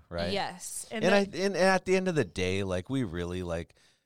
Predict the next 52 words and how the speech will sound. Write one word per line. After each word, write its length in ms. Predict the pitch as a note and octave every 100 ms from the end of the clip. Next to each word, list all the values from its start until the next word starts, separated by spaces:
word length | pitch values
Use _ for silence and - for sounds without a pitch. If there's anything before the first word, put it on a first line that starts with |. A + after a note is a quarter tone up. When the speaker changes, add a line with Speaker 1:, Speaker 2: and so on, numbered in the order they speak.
| _
Speaker 1:
we 180 | - A#2+
joke 300 | G2 G#2+ F#2+
around, 480 | G2+ E2+ D2+ F2 E2+
you 120 | F2
know, 220 | E2+ E2 F2
we're 180 | E2
silly 300 | - D#2+ D#2
about 300 | E2 E2 D#2+ -
things. 260 | F2 F2+
But 140 | G#2+ G#2+
I 60 |
think 220 | A#2 F3 C3
when 100 | F2
it 100 | -
comes 340 | - F#2 F2
down 300 | E2 E2 D#2 -
to 260 | - D#2
it, 160 | D#2+ A#1+ -
like, 340 | D2+ D2 D2 _ _ _ _ _ -
push 220 | A2+ G#2
comes 260 | - G#2+ -
to 100 | D2
shove, 360 | - D2+ D#2 A2+
we're 100 | B2+
both 260 | B2+ - _
pretty 300 | - F#2+ D#2+ D2
mature. 540 | D2 - D#2 C#2+ -
Like, 240 | E2+ E2 C#3
we 120 | D#3
know, 340 | C#3+ C#3 C3 - - - _ _
you 160 | - A2+
don't 160 | A#2 A2+
think 160 | A2+
so? 220 | A2+ C3 C3 - -
No, 140 | E3+
I, 160 | F#3 G3 D#3+
I, 120 | F#3
Speaker 2:
No, 60 | G3
Speaker 1:
I 240 | G3+ G3+ G3+
Speaker 2:
I 60 |
Speaker 1:
really, 280 | E3+ D#3 B2+
I 100 | C3
Speaker 2:
s-, 60 | D3
Speaker 1:
think 220 | E3+ D#3
when 160 | D#3
it 80 | D3
Speaker 2:
mm. 20 |
Speaker 1:
comes 260 | - C3+ D3
down 220 | D#3 E3
to 180 | - G2+
it 160 | F#2+ G2 _ G#2
and 560 | G2+ G2+ G2 G2 F#2+